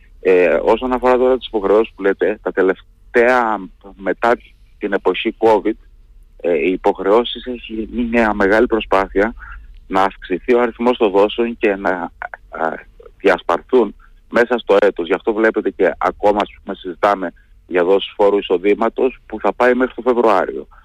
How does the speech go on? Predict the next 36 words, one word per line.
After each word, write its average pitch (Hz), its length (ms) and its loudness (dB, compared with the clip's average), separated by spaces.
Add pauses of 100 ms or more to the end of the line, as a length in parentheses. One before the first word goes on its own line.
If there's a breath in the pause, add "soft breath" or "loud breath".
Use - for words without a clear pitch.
(120)
Για 85 240 0
δόσεις 113 440 0
του 98 120 2
έμφυα 101 520 -2 (320 soft breath)
που 101 80 -8
ξεκινήσαμε 113 440 -4
να 113 60 0
πληρώνουμε 110 380 0
το 101 100 -6
Μάιο 101 280 2
και - 120 -8
θα 110 80 -4
πάει 127 160 2
μέχρι 127 180 -2
το 127 80 -8
Φεβρουάριο. 117 600 2 (580 soft breath)
Ε, 85 300 2 (100)
αποσυμφορήθηκε 92 1120 0
το 92 120 -8
τέλος 82 280 0
του - 100 0
έτους - 240 0
από 87 200 -4
διάφορες 87 460 -2
τέτοιες, - 560 -2
ε, 69 100 -2
υποχρεώσεις, 78 840 -2 (680 soft breath)
ε, 147 220 2 (480)
χωρίς 135 300 2
να 156 100 -4
σημαίνει 143 360 0
ότι 123 140 0
οι - 20 -4
πολίτες 104 460 2
δεν 107 120 2
πληρώνουν. 98 600 0